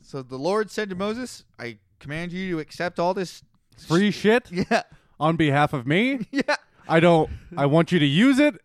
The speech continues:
Speaker 2: at your will.
Speaker 1: <laughs> So Moses took the carts and the oxen and gave them to the Levites. He gave two carts and four oxen to the Gershonites as their work required, and he gave four cart and eight oxen to the Merarites as their work required.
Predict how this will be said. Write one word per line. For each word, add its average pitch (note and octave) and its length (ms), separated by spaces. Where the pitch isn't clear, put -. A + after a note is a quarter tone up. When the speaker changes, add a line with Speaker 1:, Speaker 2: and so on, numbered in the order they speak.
Speaker 2:
at G#3+ 180
your A#3 180
will. C#3 340
Speaker 1:
<laughs> - 60
So F#3 160
Moses A#3 440
took A3 160
the G3+ 80
carts G3+ 320
and F#3+ 80
the F3+ 80
oxen F3 340
and E3 100
gave E3 200
them E3+ 100
to F3 120
the E3 100
Levites. D3 480
He C3 40
gave C3 240
two G3 220
carts F3+ 420
and B2+ 140
four F3 240
oxen D#3 320
to C#3+ 100
the A#2+ 80
Gershonites E3 800
as B2+ 160
their B2 140
work B2 240
required, D3+ 500
and B2 100
he A#2+ 60
gave A#2+ 160
four C#3 240
cart C#3 280
and A#2+ 100
eight D3+ 200
oxen C#3 300
to B2 80
the A#2+ 80
Merarites D#3+ 540
as A#2+ 140
their A#2 180
work A#2+ 260
required. C#3+ 400